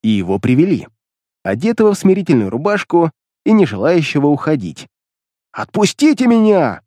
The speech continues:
орал он. «Отпустите, или я разобью себе голову!» «Вы отдадите мне его в таком виде?» С кислым выражением лица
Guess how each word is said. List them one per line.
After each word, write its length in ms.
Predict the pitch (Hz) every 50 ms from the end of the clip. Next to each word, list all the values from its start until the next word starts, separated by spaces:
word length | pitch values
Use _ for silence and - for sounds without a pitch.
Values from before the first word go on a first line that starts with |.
| _ _ _ _ _ _ _
орал 380 | _ 104 127 131 120 113 113 110
он. 220 | 110 110 107 101 107 - _ _ _ _ _
«Отпустите, 1000 | - 107 139 - _ - 190 165 - - - 285 285 - - 170 139 113 92 - _ _ _ _ _
или 180 | - 156 226 233
я 140 | 233 226 220
разобью 380 | 220 196 220 233 220 247 254
себе 240 | 196 - 240 262 254
голову!» 680 | 214 220 285 294 269 233 190 180 165 131 104 92 - - _ _ _ _ _ _ _ _ _ _ 80
«Вы 240 | 80 76 90 90
отдадите 480 | 104 107 131 170 208 113 151 156 - 147
мне 160 | 127 127 143
его 120 | 156 170 165
в 100 | - -
таком 320 | 143 117 - 135 117 98
виде?» 340 | 82 98 139 165 - 262 254 - _ _ _ _ _ _ _ _ _ _ _ _ _
С 120 | - -
кислым 480 | - - 180 202 - - 180 175 170 160
выражением 480 | 160 151 143 131 147 156 151 143 131
лица 460 | 123 123 120 - - 123 117 117 110